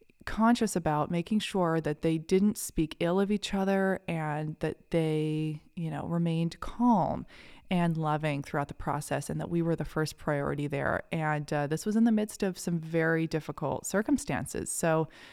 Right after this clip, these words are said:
that was a lesson that, you know, lives with me to this day, is to love and honor our partners and, you know, transition out of relationships with immense respect and compassion.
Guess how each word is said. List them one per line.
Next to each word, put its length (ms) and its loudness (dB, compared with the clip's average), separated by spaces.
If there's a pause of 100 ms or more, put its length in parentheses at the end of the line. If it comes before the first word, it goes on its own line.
(320)
that 200 2
was 140 0
a 60 4
lesson 800 2 (180)
that, 300 0 (180)
you 160 2
know, 160 0
lives 380 0
with 140 -4
me 180 0
to 160 -8
this 200 -4
day, 400 0
is 260 -6
to 400 0
love 380 4
and 160 -2
honor 380 2
our 140 -2
partners 640 -2
and, 520 -4
you 140 -2
know, 260 -2 (360)
transition 500 4
out 160 0
of 140 -2
relationships 760 -2
with 280 0 (280)
immense 400 2
respect 760 -4
and 240 -4
compassion. 680 -6